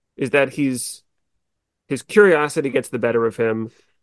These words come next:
The murderer, who's a cab driver, like in *Study in Scarlet*, shows up at the apartment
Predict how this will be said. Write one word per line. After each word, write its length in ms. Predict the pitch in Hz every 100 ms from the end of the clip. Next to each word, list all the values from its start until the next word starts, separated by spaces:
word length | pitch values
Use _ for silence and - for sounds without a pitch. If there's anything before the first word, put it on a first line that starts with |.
| _
The 180 | - 143
murderer, 720 | 135 147 175 175 165 160 143 -
who's 160 | 139 131
a 40 |
cab 260 | - 120 120
driver, 280 | 123 117
like 240 | 117 117 -
in 320 | 123 120 117
*Study 260 | - 123 117
in 80 | 120
Scarlet*, 420 | 214 202 185 - _ _ -
shows 360 | - 156 151
up 240 | 143 139 - _ _ _ _ _ -
at 160 | 151
the 80 | 151
apartment 580 | 147 - 143 135 127 -